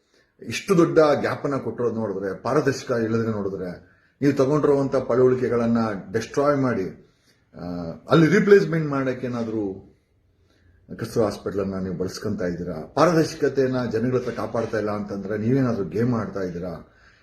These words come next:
ಇಲ್ಲಿ ಎವಿಡೆನ್ಸ್ ನ ಕಲೆ ಹಾಕಿ ಎಕ್ಸಿಬಿಷನ್ ಮಾಡಿ ಟೆಕ್ನಿಕಲ್ ಆಗಿ ಎಕ್ಸ್‌ಪರ್ಟೈಸ್ ಅನ್ನ ಬಳಸಿ ಮತ್ತೆ ಟೆಕ್ನಾಲಜಿನ ಬಳಸಿ ಅಂತಂದ್ರೆ ಜೆ ಸಿ ಬಿಗಳನ್ನ ತಗೊಂಡ್ಬಂದು ಅಲ್ಲಿದ್ದಂತ, ಅಲ್ಲಿ ಅಕ್ಕಪಕ್ಕ ಇದ್ದಂತ ಜೆ ಸಿ ಬಿನ ಬಳಸಿದ್ರೆ ಒಂದು ಎಕ್ಸಿಬಿಷನ್ ಮಾಡಕ್ಕೆ ಅಕ್ಕಪಕ್ಕರ ಸ್ಕೆಲಿಟಲ್ಸ್ ಎಲ್ಲ ಡಿಸ್ಟ್ರಾಯ್ ಆಗ್ತದೆ. ಎಷ್ಟರ ಮಟ್ಟಿಗೆ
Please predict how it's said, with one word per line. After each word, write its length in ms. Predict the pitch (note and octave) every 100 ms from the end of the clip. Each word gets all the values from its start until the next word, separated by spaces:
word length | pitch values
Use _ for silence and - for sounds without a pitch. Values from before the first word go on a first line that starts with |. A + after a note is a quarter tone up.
| -
ಇಲ್ಲಿ 480 | F3 G3 F#3+ F#3 D#3+ - - - -
ಎವಿಡೆನ್ಸ್ 360 | D3+ G3 F#3
ನ 160 | E3 D#3+
ಕಲೆ 240 | D#3 D3+
ಹಾಕಿ 260 | C#3+ C3+ B2+
ಎಕ್ಸಿಬಿಷನ್ 540 | A2+ D3+ D3+ - C3
ಮಾಡಿ 360 | B2 A#2 A2 G#2+
ಟೆಕ್ನಿಕಲ್ 520 | A#2 A2+ D#3 D3+ C3
ಆಗಿ 240 | A#2+ G#2 G2+
ಎಕ್ಸ್‌ಪರ್ಟೈಸ್ 480 | F#2+ - C3 B2+
ಅನ್ನ 140 | A#2 A#2
ಬಳಸಿ 440 | G2+ G2 G2 F#2+
ಮತ್ತೆ 200 | G2 G2+
ಟೆಕ್ನಾಲಜಿನ 540 | G#2 G#2+ C3+ D#3+ D3+ C#3+
ಬಳಸಿ 340 | A#2 A2+ B2
ಅಂತಂದ್ರೆ 400 | G#2 G2+ G2+ G#2
ಜೆ 120 | A2+
ಸಿ 160 | C#3+ F#3+
ಬಿಗಳನ್ನ 240 | E3+ F3
ತಗೊಂಡ್ಬಂದು 680 | D3+ C3 B2 A2+ G2+ F#2+ - - _ -
ಅಲ್ಲಿದ್ದಂತ, 500 | C3+ C3+ D#3+ D#3+ D#3 C#3 B2+ - -
ಅಲ್ಲಿ 140 | C3
ಅಕ್ಕಪಕ್ಕ 440 | B2+ - D#3+ D#3+ D3+
ಇದ್ದಂತ 280 | D3 D#3 D3
ಜೆ 160 | C#3
ಸಿ 120 | D#3
ಬಿನ 160 | F3 E3+ D#3
ಬಳಸಿದ್ರೆ 320 | D3 C#3 C3
ಒಂದು 320 | A#2+ C3 F3 E3
ಎಕ್ಸಿಬಿಷನ್ 460 | A#2+ E3 D#3 D#3
ಮಾಡಕ್ಕೆ 340 | C#3 B2 A#2+ A2+
ಅಕ್ಕಪಕ್ಕರ 480 | D#3 D#3 C#3+ C#3+ C#3 B2+ A#2 - _
ಸ್ಕೆಲಿಟಲ್ಸ್ 540 | - - C#3+ C3+ A2+ A#2+
ಎಲ್ಲ 120 | A2
ಡಿಸ್ಟ್ರಾಯ್ 380 | G2 - G#2+ A2
ಆಗ್ತದೆ. 500 | G2 G#2 F#2 F2+ F#2+
ಎಷ್ಟರ 260 | G2+ -
ಮಟ್ಟಿಗೆ 460 | C3+ B2+ A#2 A#2